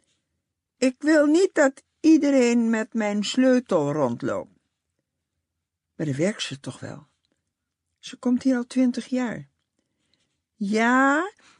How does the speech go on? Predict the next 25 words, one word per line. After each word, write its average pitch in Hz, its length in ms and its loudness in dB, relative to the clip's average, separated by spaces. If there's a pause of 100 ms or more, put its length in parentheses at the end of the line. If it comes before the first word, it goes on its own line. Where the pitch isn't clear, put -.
(140)
maar 262 280 4
ze - 240 -4
is 226 300 0
getrouwd 208 1120 0
en 208 340 -2
ik 185 200 -4 (160)
ken 233 340 2
die 254 200 4
man 240 420 2
niet. 254 300 4 (760)
En 220 260 0
haar 208 300 2
zoon 277 580 2
heeft 254 600 0
een 226 220 4
bromfiets. 185 920 -2
Je 196 140 -4
weet 240 280 0
maar 285 140 0
nooit." 95 340 -4 (2000)
"Maar 254 160 0
als - 180 -2
je 294 120 2
ziek 320 360 -2
bent - 460 -10